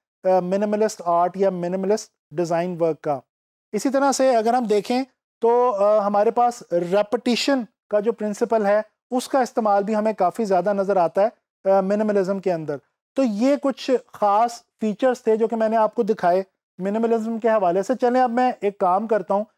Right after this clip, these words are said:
मैं आपको कुछ, अ, विजुअल्स दिखाता हूँ,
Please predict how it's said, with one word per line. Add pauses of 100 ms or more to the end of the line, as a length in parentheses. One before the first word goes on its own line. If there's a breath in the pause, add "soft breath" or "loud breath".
(240)
मैं
आपको
कुछ,
अ,
विजुअल्स
दिखाता
हूँ,